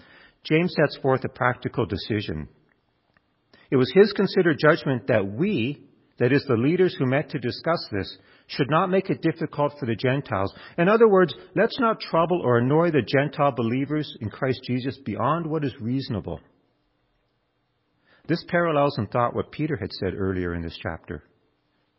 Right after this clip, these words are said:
And James makes a suggestion of what the next step should be in the process of settling this. James said, "We should write a letter and in it list four of the following instructions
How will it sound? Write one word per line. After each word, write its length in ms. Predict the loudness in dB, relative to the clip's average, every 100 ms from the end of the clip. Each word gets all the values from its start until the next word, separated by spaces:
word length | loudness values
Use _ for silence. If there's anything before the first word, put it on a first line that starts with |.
| _ _ _ _ _ 0
And 140 | 2
James 360 | 4 2 2 2
makes 220 | 0 0 -2
a 60 |
suggestion 680 | -2 -2 4 4 2 -4 -2
of 120 | 0
what 180 | 0 0
the 80 | 0
next 480 | -2 -4 -10 -18 -20 _
step 300 | -8 -4 -4 -2
should 220 | -2 -2
be 220 | -4 -6 -8 _ _ -10
in 80 | -6
the 80 | -6
process 720 | -4 -2 -2 0 -2 -2 -8 _ _ _ _ _ _ -14
of 80 | -12
settling 500 | -4 -4 -2 -4 -4
this. 320 | -8 -10 -14 _ _ _ _ _ _ _ _ _ _ _ _ _ _ -20 -8
James 300 | 2 4 4
said, 280 | 2 2 2
"We 100 | -2
should 220 | -2 -2
write 240 | 0 0 2
a 60 |
letter 500 | 4 4 4 0 -4 -18 _ _ -4
and 140 | 2
in 120 | 4 4
it 180 | 2
list 260 | 2 2 0 -4
four 300 | 0 2 2
of 100 | 0
the 80 | -2
following 560 | 0 0 2 2 0 -2
instructions 840 | -4 0 -2 -2 -4 -4 -6